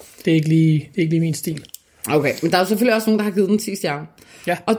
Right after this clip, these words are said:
Speaker 2: det skal siges, men de her film, der kan jeg aldrig finde ud af, om det er sarkastisk.
Speaker 1: <laughs> Nej, det tror jeg på.
Speaker 2: Du ved, det, det skrevne sprog er en svær en, ikke?
Speaker 1: Jo. Er der smiley'er med?
Speaker 2: Nej.
Speaker 1: <laughs>
Speaker 2: Det er derfor, jeg ikke kan finde ud af det.
Speaker 1: Ja, lige præcis.
Speaker 2: Mennesker, når I er sarkastiske, så b-, benyt en smiley.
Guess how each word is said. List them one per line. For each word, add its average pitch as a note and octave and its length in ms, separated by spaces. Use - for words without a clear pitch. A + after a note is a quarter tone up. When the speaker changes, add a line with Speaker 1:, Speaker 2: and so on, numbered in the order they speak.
Speaker 2:
det A3 100
skal A#3 180
siges, C#4 420
men A#3 300
de C#4 80
her C#4+ 140
film, B3+ 220
der B3+ 80
kan C4 80
jeg C4 100
aldrig B3 260
finde - 160
ud C4 60
af, C4 60
om B3 40
det D4 80
er C4+ 40
sarkastisk. A#3+ 680
Speaker 1:
<laughs> - 560
Nej, E3+ 160
det G#3 100
tror F3+ 140
jeg F#3+ 80
på. F3+ 240
Speaker 2:
Du A3 40
ved, A#3 140
det, A3+ 180
det A3 120
skrevne A#3 260
sprog A#3 240
er A#3+ 40
en A#3 80
svær A#3 220
en, A3+ 240
ikke? C#4+ 120
Speaker 1:
Jo. F#3 160
Er D#3 40
der D#3 80
smiley'er A3 380
med? A3 160
Speaker 2:
Nej. G#3+ 420
Speaker 1:
<laughs> E3+ 120
Speaker 2:
Det - 40
er A3+ 40
derfor, A3+ 180
jeg - 20
ikke A3+ 100
kan A#3 80
finde B3 220
ud A#3+ 60
af A3 120
det. A3+ 180
Speaker 1:
Ja, F3+ 100
lige F3 160
præcis. D#3+ 400
Speaker 2:
Mennesker, A#3 380
når C4 100
I B3+ 40
er B3+ 40
sarkastiske, A#3 800
så C#4+ 160
b-, - 240
benyt C4 260
en D4 120
smiley. B3 380